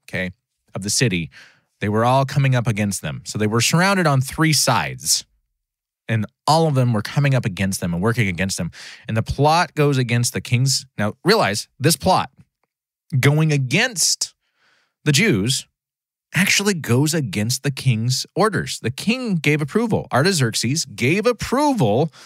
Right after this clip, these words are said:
for the Jews to rebuild this. And so the plot going against Nehemiah and the building of the wall goes against king's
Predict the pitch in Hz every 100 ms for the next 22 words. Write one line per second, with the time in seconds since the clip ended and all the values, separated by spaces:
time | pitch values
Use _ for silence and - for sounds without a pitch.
0 | - _ _ - 156 160 131 113 117 -
1 | 135 139 160 139 76 - - _ _ _
2 | _ _ _ _ 110 123 - 139 127 120
3 | - - 143 131 165 190 - 180 175 165
4 | 139 135 170 156 160 156 120 110 131 156
5 | - _ _ _ _ _ - 135 127 117
6 | 127 151 170 131 90 113 131 - - _
7 | - 127 127 92 135 160 - - 151 147
8 | 143